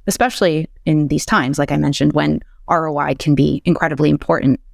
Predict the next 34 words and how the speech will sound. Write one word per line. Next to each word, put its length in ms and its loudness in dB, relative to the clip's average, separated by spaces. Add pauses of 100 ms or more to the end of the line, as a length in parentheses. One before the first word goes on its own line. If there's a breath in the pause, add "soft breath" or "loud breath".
for 180 2
any 220 2
marketing 460 2
leader 260 0
to 220 -4
prove 340 -2
the 80 -4
value 320 0
of 160 -8 (160)
their 220 0
team 320 4
and 360 2 (360)
their 160 2
role. 400 2 (220 loud breath)
So 440 0
our 140 2
industry 360 0
has 180 0
really 200 2
always 380 2
been 160 0
about 520 0
providing 520 0
businesses 640 2 (100)
and 180 0
partners 420 -2
the 80 -2
most 180 -2
efficient 540 -2 (300)
ways 520 0
to 100 -2
grow 180 0
their 140 -4
business. 440 2